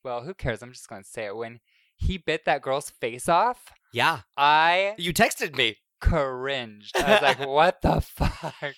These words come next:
Speaker 1: It
Speaker 2: Yeah.
Speaker 1: was gruesome.
Speaker 2: I think that's one of those scenes that was one of the reasons why my mom was so upset by that movie.
Speaker 1: Yeah.
Speaker 2: Because she was like, "He's just so sadistic. He just likes hurting people." Oh, when he's wearing that woman's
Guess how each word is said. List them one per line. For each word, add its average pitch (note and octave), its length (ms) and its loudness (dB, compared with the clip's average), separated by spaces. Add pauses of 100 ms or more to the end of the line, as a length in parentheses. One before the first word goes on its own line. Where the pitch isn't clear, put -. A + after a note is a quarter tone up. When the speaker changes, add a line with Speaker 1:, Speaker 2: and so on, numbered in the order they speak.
(460)
Speaker 1:
It B2 120 -12
Speaker 2:
Yeah. G#2 120 -6
Speaker 1:
was F2 100 -8
gruesome. G#2+ 500 -10
Speaker 2:
I D3 40 -8
think D3 120 -10
that's D#3+ 140 -6
one C#3 100 -8
of A#2+ 40 -8
those A#2 160 -6
scenes G2 300 -12
that G2+ 240 -10
was G2+ 180 -10
one G#2 60 -10
of G2+ 40 -10
the F#2+ 80 -12
reasons F#2 220 -12
why F#2+ 100 -8
my F#2 140 -10
mom E2+ 280 -10
was F2 120 -8
so F2+ 120 -8
upset E2 300 -10
by F2 100 -6
that F#2+ 140 -12
movie. G#2+ 420 -8
Speaker 1:
Yeah. G#2+ 380 -12
Speaker 2:
Because A2+ 280 -6
she - 120 -12
was G#2+ 200 -10
like, G#2 260 -8 (240)
"He's D#3+ 180 -4
just - 220 -6
so G3 100 -2
sadistic. - 680 -8
He C3+ 120 -12
just C3+ 200 -10
likes D3+ 220 -8
hurting D#3+ 260 -4
people." G2+ 280 -10
Oh, A#2 200 -2
when G#2+ 180 -10
he's B2+ 180 -16
wearing G#2 260 -14
that G2 140 -16
woman's F2 540 -18